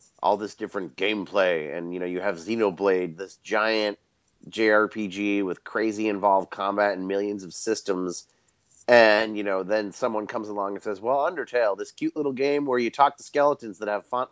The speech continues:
puns as their names, and it's a joke. That's my game of the year." I feel like that,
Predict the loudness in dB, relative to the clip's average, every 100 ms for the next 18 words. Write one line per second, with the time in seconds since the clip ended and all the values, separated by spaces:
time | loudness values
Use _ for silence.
0 | _ -8 -8 -8 -10 -8 -4 -2 -2 -4
1 | -6 -8 -6 2 2 2 -4 _ _ _
2 | _ _ _ _ 4 4 6 2 0 -2
3 | -2 -4 -4 -4 -4 -4 -2 -2 -2 -4
4 | -6